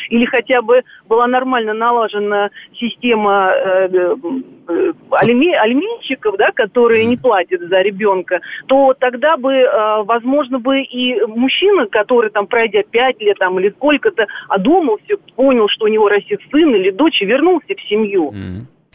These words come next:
Speaker 2: Я понял. Спасибо большое, э, но всё-таки я с вами не соглашусь, если позволите. Почему?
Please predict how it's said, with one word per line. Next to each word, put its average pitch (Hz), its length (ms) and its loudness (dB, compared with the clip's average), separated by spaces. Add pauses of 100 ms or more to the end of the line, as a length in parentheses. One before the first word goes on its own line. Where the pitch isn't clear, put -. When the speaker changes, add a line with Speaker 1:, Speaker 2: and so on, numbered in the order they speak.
(280)
Speaker 2:
Я 135 200 2
понял. 131 340 -2
Спасибо 175 500 0
большое, 156 480 2
э, 139 320 2
но 170 340 2
всё-таки 147 340 -4
я 131 80 2
с - 80 -4
вами 117 140 -2
не 110 40 -4
соглашусь, - 600 -8
если 131 220 0
позволите. 98 640 -4 (240)
Почему? 131 400 0